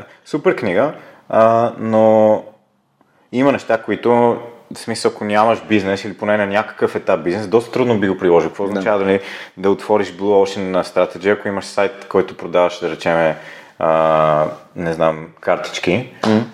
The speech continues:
Speaker 1: и имаш по десет продажни на месец? В смисъл, тази книга наистина не е ултра релевантна. Тя е интересна от стратегическа гледна точка, евентуално за бъдещето, но, а, прочитайки я, тя не е много приложима за сегашното ти положение. И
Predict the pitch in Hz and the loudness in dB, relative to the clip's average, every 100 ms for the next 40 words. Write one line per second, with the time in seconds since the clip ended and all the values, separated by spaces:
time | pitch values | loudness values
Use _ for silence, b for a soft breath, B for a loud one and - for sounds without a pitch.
0 | - 101 98 98 92 92 98 95 - 98 | -6 2 4 4 4 0 -4 -4 -4 2
1 | 92 92 90 87 87 87 90 - 95 82 | 4 6 6 4 2 0 0 0 -4 0
2 | 82 82 80 80 - - - - - 92 | 0 0 -2 -2 -4 -8 -20 -20 -8 -6
3 | 82 104 101 92 98 101 104 - 107 107 | -2 -2 -2 -4 -4 -2 -2 0 2 4
4 | 104 104 90 - - - 117 - 98 95 | 4 4 -2 -14 -16 -6 -4 2 2 4
5 | 90 87 82 85 - 120 135 117 107 120 | 4 2 -2 -4 -4 -2 -2 -2 0 0
6 | 143 120 135 160 110 - 101 98 113 117 | 0 0 2 2 -4 -8 -10 -2 -2 -2
7 | 110 104 95 80 85 - 127 117 92 92 | -2 0 0 0 -4 0 2 4 2 0
8 | 87 101 101 95 90 92 90 - 87 117 | 0 0 2 0 0 0 0 -2 -4 0
9 | 117 117 B B B B - 95 98 95 | 2 0 B B B B -2 2 2 2
10 | - - 98 - 113 123 - 101 110 110 | -2 -16 -14 -8 -4 -2 0 4 4 2
11 | 107 107 110 110 104 101 95 95 95 92 | 0 0 2 0 2 2 2 4 2 2
12 | - 85 82 - 76 - - 78 76 73 | -2 -2 -2 -4 -18 -14 -4 -4 -2 -4
13 | - 92 - | -2 -4 -4